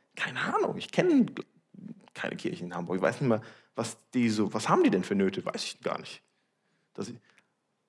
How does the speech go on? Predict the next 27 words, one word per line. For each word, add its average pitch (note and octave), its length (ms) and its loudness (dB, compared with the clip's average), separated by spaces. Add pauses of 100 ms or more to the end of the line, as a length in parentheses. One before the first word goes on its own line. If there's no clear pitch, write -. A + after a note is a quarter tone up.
(300)
mal C#3 180 2
ganz C3+ 220 4
abgesehen B2+ 340 6
von B2+ 160 6
anderen D3+ 300 6
Kirchen, D#3+ 240 4
vielleicht E3 180 8
in E3 80 8
Frankfurt. - 500 4 (2500)
Was C3+ 300 -4
für - 80 2
ein A#3+ 140 0
immens C4 760 6
weiter - 340 2
Blick G#3 260 6
diese C#3 200 0
Kirche A#2 340 -2
hat. - 280 -12 (1300)
Persönlich, A#3+ 720 4 (260)
in G#3+ 140 6
der G#3 80 8
Leitung, G#3+ 400 4
aber D3 180 2
auch C3+ 80 2
als C3 160 0
ganze F3 240 -2
Gemeinde. C3 380 -8